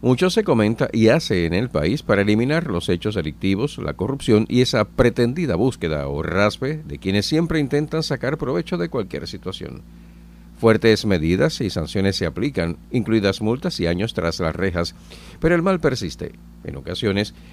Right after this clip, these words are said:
la suma de pequeños elementos influye en el estado de opinión desfavorable. ¿Por qué piezas de equipos brillan por su ausencia en los talleres, donde alguien hasta explica las dificultades para su importación,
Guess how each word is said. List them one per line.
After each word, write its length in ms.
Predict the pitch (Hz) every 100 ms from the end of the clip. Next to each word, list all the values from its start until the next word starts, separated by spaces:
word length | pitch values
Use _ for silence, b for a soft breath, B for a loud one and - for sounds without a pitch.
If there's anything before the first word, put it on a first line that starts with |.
| B
la 120 | 143
suma 220 | 147 165
de 100 | 160
pequeños 480 | 139 101 98 101 101
elementos 560 | 98 82 95 117 147 -
influye 440 | 82 107 104 95
en 80 | 92
el 100 | 78
estado 380 | 76 - 151 151
de 80 |
opinión 320 | 156 87 82 87
desfavorable. 680 | 82 - 76 - 58 58 58 - - - B B B B -
¿Por 180 | 175
qué 100 | 202
piezas 640 | 220 131 135 - 117 98 87
de 80 | 85
equipos 400 | - 104 110 107
brillan 440 | 87 80 98 98
por 180 | 87 87
su 120 | 101
ausencia 600 | 80 80 90 98 - 92
en 120 | - 78
los 100 | -
talleres, 480 | 90 78 92 113 113
donde 320 | - 107 110 131
alguien 380 | 165 117 87 76
hasta 260 | 87 95
explica 420 | 92 - 156 160 92
las 160 | 82
dificultades 680 | 104 110 95 92 90 98 101
para 200 | 104 92
su 100 | 110
importación, 680 | 90 92 87 85 120 131